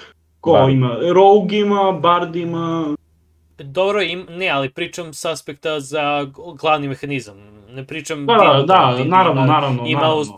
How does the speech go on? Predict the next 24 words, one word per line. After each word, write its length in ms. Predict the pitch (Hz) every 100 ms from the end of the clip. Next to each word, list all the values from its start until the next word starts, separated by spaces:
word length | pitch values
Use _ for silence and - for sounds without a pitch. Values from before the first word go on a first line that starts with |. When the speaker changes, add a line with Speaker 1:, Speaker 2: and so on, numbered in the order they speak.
| -
Speaker 3:
kad, 200 | - 160
kad 160 | 147 156
ti 100 | 160
se 140 | -
leveluje 420 | 160 151 143 151 151
lik, 260 | 151 143
ali 240 | 131 123 131
hoću 220 | 139 151
da 60 | 139
kažem, 280 | 143 147
im 240 | 135 139 139
bacaš 520 | 127 127 110 120 -
druge 380 | 139 120 127 120
kocke. 260 | 110 104 _ _ _
Ali 360 | - 131 139 139
hoću 240 | 143 143
da 60 | 143
kažem 460 | 151 147 139 143 135
da 400 | 135 131 127 - _ -
u 600 | 185 185 180 170 160 147 _ _ _ - 143
samoj 840 | - 170 180 175 165 160 151 135 - -
mehanici 1120 | 139 135 151 160 151 143 - 143 139 135 139
razrešenja, 1000 | 123 127 123 131 - 143 139 139 135 135 127 _ _ _
uh, 60 | _